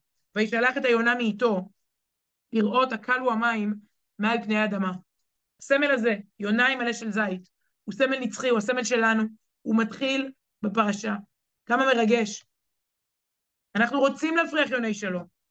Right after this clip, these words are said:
אנחנו רוצים שלום. יונה עם עלה של זית, אבל חבר'ה, <laughs> אנחנו רוצים שלום אמיתי. גם היונה בהתחלה יוצאת, ורואה שיש עדיין מבול, אז היא חוזרת. לא להפריח יוני שלום כשיש מבול,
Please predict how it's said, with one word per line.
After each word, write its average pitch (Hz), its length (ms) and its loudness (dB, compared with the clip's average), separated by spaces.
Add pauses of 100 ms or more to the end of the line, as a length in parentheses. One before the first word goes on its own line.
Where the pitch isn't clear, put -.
(420)
אנחנו 269 220 0
רוצים 285 180 2
שלום. 302 360 2 (400)
יונה 240 300 0
עם 302 100 2
עלה 285 140 2
של 277 140 -10
זית, 247 340 0
אבל 208 120 -4
חבר'ה, 240 380 -4 (300)
<laughs> - 320 -12
אנחנו 247 260 0
רוצים 233 260 -4
שלום 240 200 0
אמיתי. 247 320 -4
גם 247 160 0
היונה 254 300 2
בהתחלה 240 320 0
יוצאת, 220 420 0 (460)
ורואה 214 220 2
שיש 254 200 -2
עדיין 240 280 -2
מבול, 196 380 -2 (300)
אז 208 140 -4
היא 226 60 -6
חוזרת. 254 420 0 (600)
לא 269 300 0
להפריח 285 420 -6
יוני 262 260 -4
שלום 208 500 -2
כשיש 262 220 -4
מבול, 277 380 -2